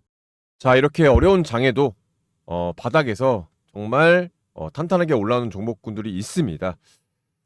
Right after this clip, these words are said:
어쨌든 구독자분들의 좀 수익을 위해서 제가 최선을 다하고 있는데요. 제가 아예 방까지 따로 만들어서 지금 운영하고 있죠. 지금 대화제약 오늘 같은 경우는 지금 여덟 시 사십구 분에 대화제약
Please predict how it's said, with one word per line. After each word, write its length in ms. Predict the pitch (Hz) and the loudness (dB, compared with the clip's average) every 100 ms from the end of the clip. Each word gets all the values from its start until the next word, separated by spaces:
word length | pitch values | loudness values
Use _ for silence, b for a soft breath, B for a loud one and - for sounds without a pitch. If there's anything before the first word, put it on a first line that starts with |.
| _ | _
어쨌든 600 | 123 - 131 127 127 120 | -10 -2 0 2 0 -2
구독자분들의 1000 | - 139 151 127 113 95 87 95 82 69 _ _ | -6 -4 -2 -2 -4 -2 -2 -2 -4 -8 _ _
좀 180 | - 95 | -12 -12
수익을 360 | - 190 180 143 | -6 -4 -2 -4
위해서 180 | 104 98 | -4 -8
제가 220 | 95 90 | -8 -8
최선을 380 | - 175 180 151 | -6 -4 -2 -2
다하고 280 | 92 107 | -4 -4
있는데요. 580 | 98 73 76 131 131 82 _ _ _ _ _ - | -6 -8 -8 -6 -6 -8 _ _ _ _ _ -8
제가 240 | 117 127 | 0 2
아예 140 | 107 | 2
방까지 480 | 123 117 135 196 160 | 0 -6 -2 -2 0
따로 180 | 165 156 | 0 0
만들어서 360 | 107 104 110 101 | 0 -4 -6 -6
지금 180 | 95 | -10
운영하고 320 | 82 104 101 78 | -8 -6 -6 -8
있죠. 560 | - 78 73 135 190 202 _ _ _ _ | -10 -12 -10 -10 -10 _ _ _ _ _
지금 140 | - | -18
대화제약 560 | 90 104 131 123 123 101 | -6 0 2 2 0 -2
오늘 720 | 101 117 127 123 123 123 123 | -6 -6 -4 -4 -4 -4 -4
같은 240 | 117 107 113 | -4 -6 -8
경우는 480 | 107 120 180 208 190 | -6 -2 -2 -2 -6
지금 240 | - 87 - | -16 -16 -12
여덟 200 | 92 110 | -6 -4
시 180 | - 101 | -6 -10
사십구 360 | 117 117 - 87 | -10 -12 -12 -10
분에 380 | 87 123 156 | -4 0 0
대화제약 440 | 156 98 87 85 | -2 -4 -4 -6